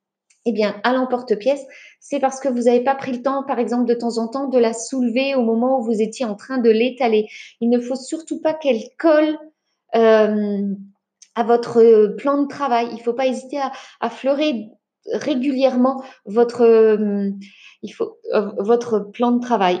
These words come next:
Et si elle réduit à la cuisson, eh bien, ça peut arriver, c'est parce qu'en fait, euh, et vous avez, ce que je vous disais, euh, vous avez, euh,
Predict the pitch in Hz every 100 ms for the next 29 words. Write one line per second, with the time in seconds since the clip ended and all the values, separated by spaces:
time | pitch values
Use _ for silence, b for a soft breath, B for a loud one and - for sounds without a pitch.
0 | - 277 269 - 254 226 269 240 269 214
1 | 202 - 196 269 285 B B 240 240 285
2 | 285 262 247 240 233 294 269 - 254 220
3 | - - 226 - 262 269 - 208 208 202
4 | 196 190 185 185 180 175 170 _ _ _
5 | - _ _ - - 202 185 214 208 190
6 | 220 247 247 220 185 196 190 180 226 240
7 | 202 190 185 170 185 196 202 185 208 214
8 | 190 170 170